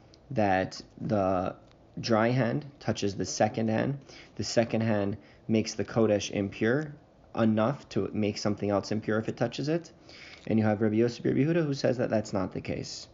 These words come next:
It can make the Kodesh impure, but that's it. The Kodesh can, is not, does not have enough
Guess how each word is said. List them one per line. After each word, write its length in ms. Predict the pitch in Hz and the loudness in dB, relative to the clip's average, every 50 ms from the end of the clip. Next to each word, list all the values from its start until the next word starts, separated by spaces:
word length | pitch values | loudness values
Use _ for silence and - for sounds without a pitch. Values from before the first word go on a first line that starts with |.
| - - | -10 -8
It 100 | - 110 | -6 -4
can 160 | - 113 104 107 | -2 -2 0 2
make 240 | 107 107 - - | 2 0 0 -2
the 80 | - 107 | -4 -4
Kodesh 460 | - - - 117 117 107 101 98 - | -2 0 2 4 4 4 2 0 -2
impure, 520 | - 117 120 120 139 - 170 156 139 139 139 - - - - - - - - | -2 -2 -2 -2 0 2 2 2 2 0 -2 -8 -16 -20 -20 -20 -20 -20 -4
but 180 | - 110 98 82 | -2 -2 0 2
that's 300 | - 104 104 104 - - | 2 2 2 2 0 -2
it. 320 | - 95 - - - - - - - - | -4 -4 -4 -4 -8 -14 -18 -20 -20 -8
The 120 | - 110 | -6 -6
Kodesh 360 | 110 - 120 110 87 101 - - | -2 2 2 2 2 2 0 -2
can, 220 | - 107 101 - - 95 | -2 -2 -2 -2 0 0
is 320 | 101 98 95 104 98 101 | 2 2 2 0 0 0
not, 180 | 107 101 - - | 0 0 0 0
does 140 | 107 95 | -2 0
not 120 | 104 101 107 | 0 0 0
have 140 | 107 104 - | 0 0 -2
enough 460 | 98 98 98 107 110 110 110 - | -2 0 0 2 2 0 0 -4